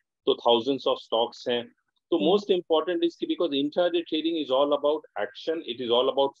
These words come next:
Speaker 1: focus, it is all about discipline and it is
Speaker 2: ओके।
Speaker 1: also about patience। ये फोर चीज
Speaker 2: हम्म।
Speaker 1: का कॉम्बिनेशन है, एक्शन
Speaker 2: हम्म।
Speaker 1: भी आपको चाहिए। तो इसमें क्या होता है, if you want to work on focus, then you can't focus on so many stocks, then you will have to
Speaker 2: ओके।
Speaker 1: narrow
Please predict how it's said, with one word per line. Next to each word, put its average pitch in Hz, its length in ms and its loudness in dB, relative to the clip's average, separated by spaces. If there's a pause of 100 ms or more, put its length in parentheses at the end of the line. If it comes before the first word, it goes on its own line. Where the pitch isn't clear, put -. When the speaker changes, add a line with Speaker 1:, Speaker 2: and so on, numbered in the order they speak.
Speaker 1:
focus, 117 380 -2
it 135 160 -4
is 113 80 -2
all 123 200 2
about 135 220 0
discipline 117 600 -8 (600)
and 139 100 2
it 147 200 2
is 127 60 0
Speaker 2:
ओके। 127 100 4
Speaker 1:
also 175 180 0
about 156 200 2 (140)
patience। 123 600 -6 (260)
ये 156 100 0
फोर 165 360 0
चीज 165 160 -4
Speaker 2:
हम्म। 185 100 -14
Speaker 1:
का 185 180 0
कॉम्बिनेशन 127 760 -2
है, 82 80 -10 (560)
एक्शन 175 200 0
Speaker 2:
हम्म। 156 100 2
Speaker 1:
भी 139 80 2
आपको 120 280 0
चाहिए। 95 340 -2
तो 165 320 -2
इसमें 196 320 -2
क्या 190 120 2
होता 165 280 2
है, 175 60 2
if 165 240 -4
you 143 80 0
want 139 160 0 (120)
to 180 140 0 (400)
work 151 220 4
on 170 100 2
focus, 160 520 0
then 151 220 -2
you 156 140 -4 (100)
can't 165 220 0
focus - 400 -2
on 165 80 -2
so 147 280 -2
many 117 180 -2
stocks, - 340 -6 (480)
then 151 100 4
you 175 100 0
will 160 120 -2
have 165 160 -2
to 180 60 0
Speaker 2:
ओके। 151 120 2
Speaker 1:
narrow 131 320 4